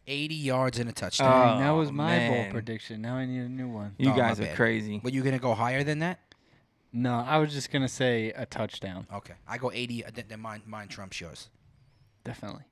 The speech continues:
Speaker 1: Eighty yards and a touchdown. Oh, mine goes. Oh, mine.
Speaker 2: I
Speaker 1: Is
Speaker 2: got a bold
Speaker 1: over
Speaker 2: one
Speaker 1: yours.
Speaker 2: here, and only because I'm praying this guy could start doing something.
Speaker 1: Mm-hmm.
Speaker 2: Jordan Howard,
Speaker 1: Let's go.
Speaker 2: hundred and fifty yards,
Speaker 1: Woo, woo, woo. I hope so.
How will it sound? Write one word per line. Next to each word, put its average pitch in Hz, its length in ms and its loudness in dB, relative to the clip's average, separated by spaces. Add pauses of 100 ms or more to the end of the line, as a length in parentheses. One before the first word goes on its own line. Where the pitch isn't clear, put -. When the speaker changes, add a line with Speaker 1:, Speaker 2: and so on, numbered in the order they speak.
(140)
Speaker 1:
Eighty 101 220 -10
yards 92 280 -6
and 87 120 -12
a - 20 -12
touchdown. 76 440 -12 (720)
Oh, 104 120 -8
mine 117 260 -4
goes. 107 260 -4
Oh, 107 240 -6
mine. 107 300 -6
Speaker 2:
I 151 120 4
Speaker 1:
Is 147 40 2
Speaker 2:
got 147 160 8
a 123 60 4
bold 123 240 6
Speaker 1:
over 113 100 2
Speaker 2:
one 113 160 4
Speaker 1:
yours. 107 200 -2
Speaker 2:
here, 107 80 0 (320)
and 135 140 0
only 160 220 2
because 139 380 2
I'm 107 160 0
praying 139 760 2
this 131 140 0
guy 123 220 2
could 113 160 -4
start 110 300 -2
doing 117 260 2
something. 131 480 0
Speaker 1:
Mm-hmm. 127 120 -14 (1200)
Speaker 2:
Jordan 151 460 4
Howard, 113 460 4 (560)
Speaker 1:
Let's 120 180 -8
go. 131 60 6
Speaker 2:
hundred 143 260 6
and 139 100 2
fifty 131 460 0
yards, 110 560 2
Speaker 1:
Woo, 233 100 2
woo, 330 200 2
woo. 370 60 8 (220)
I 120 60 -4
hope 160 180 -2
so. 113 220 -6